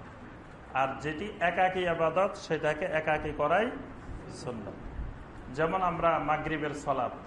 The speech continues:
প্রথমে তিন রাকাত পড়লাম কিভাবে? জামাতে। পরের দুই রাকাত পড়লাম।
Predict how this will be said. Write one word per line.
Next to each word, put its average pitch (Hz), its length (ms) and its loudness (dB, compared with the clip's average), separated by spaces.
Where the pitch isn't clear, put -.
প্রথমে 190 480 2
তিন 196 180 0
রাকাত 175 260 4
পড়লাম 165 420 0
কিভাবে? 170 380 0
জামাতে। 123 500 0
পরের 165 300 4
দুই 175 120 0
রাকাত 165 340 2
পড়লাম। 185 440 0